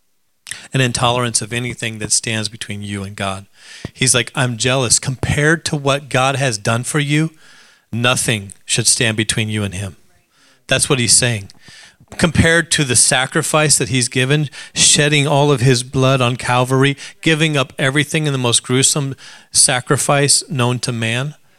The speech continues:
he, compared to what he's done for you, Jessica, there's nothing that should stand in the way of you and God, because he removed it all with his sacrifice. Amen.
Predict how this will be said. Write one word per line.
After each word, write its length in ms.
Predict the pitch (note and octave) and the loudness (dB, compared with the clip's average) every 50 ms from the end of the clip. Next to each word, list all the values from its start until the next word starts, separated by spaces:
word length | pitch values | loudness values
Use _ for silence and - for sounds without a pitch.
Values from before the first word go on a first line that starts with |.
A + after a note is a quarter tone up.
| _ _ _ _ _ _ _ _ _ _ _ _ | _ _ _ _ _ _ _ _ _ _ _ _
he, 500 | - - E3+ D#3 E3+ - - D#3 - - - - | 2 4 6 6 4 2 -2 -8 -12 -12 -12 -4
compared 460 | - F3+ F3 - - F3+ G3 G3+ F#3 | 0 0 0 2 2 2 2 4 4
to 80 | F#3 E3 | 2 2
what 180 | C#3+ D3+ C#3 | 2 2 0
he's 240 | A2+ B2+ C#3+ B2 A#2 | 2 0 0 0 0
done 260 | B2 C#3+ C3+ C#3+ D#3 | 0 0 0 0 0
for 180 | C#3+ - - C3+ | 0 0 0 -2
you, 200 | A2 G2 G2+ G2 | -2 -2 -4 -6
Jessica, 580 | - - G2+ - - - - - - C#3+ - - _ _ _ _ _ _ _ _ _ _ _ _ _ _ | -4 -4 -2 -2 -2 -2 -4 -8 -14 -16 -16 -16 _ _ _ _ _ _ _ _ _ _ _ _ _ _
there's 260 | - D3+ D3+ C3 - D3 | 2 2 4 4 2 2
nothing 720 | D3+ D#3 D#3 D#3+ E3 D#3 - - D3+ B2 G#2+ G2+ G#2 - - _ _ _ _ - | 2 2 4 4 4 2 2 0 -2 -2 -2 -4 -8 -12 -18 _ _ _ _ -2
that 100 | C3 - | 0 2
should 180 | - - B2+ | 2 2 2
stand 380 | - - - D3+ C#3+ C3+ C3+ C3+ | 2 2 2 2 2 2 2 2
in 100 | B2+ B2 | 2 2
the 80 | A#2+ | 2
way 240 | A#2+ A#2+ A#2+ A#2+ A#2+ | 4 4 4 4 4
of 160 | A#2 G#2+ G2 | 2 0 0
you 180 | G#2 A2 A2 G#2 | 0 0 0 0
and 140 | G2+ G2+ G2 | -2 -4 -6
God, 260 | G2 F#2 F#2+ A2 B2 - _ _ _ _ _ _ _ _ _ _ _ | -6 -8 -8 -10 -12 -14 _ _ _ _ _ _ _ _ _ _ _
because 300 | - - - C3 A#2 - | -4 0 2 4 4 6
he 120 | - D#3 | 4 4
removed 460 | C#3+ B2 A#2 A#2 B2 C3+ D3+ D3 B2 A#2+ | 6 6 6 6 6 6 6 6 4 2
it 100 | A2 G#2+ | 2 4
all 340 | G2+ F#2+ F2 F#2 G2 - _ _ _ _ _ _ | 2 2 0 -4 -8 -12 _ _ _ _ _ _
with 140 | - B2+ - | 2 2 4
his 160 | C3 A#2+ - | 4 4 4
sacrifice. 720 | - - C#3 B2+ B2+ - A#2 - - - G2 G2 G2 - - | 4 2 2 0 0 0 -2 -2 0 -2 -2 0 0 0 0
Amen. 340 | G#2+ A2 A2+ A2+ A#2 B2 | 0 0 2 0 0 0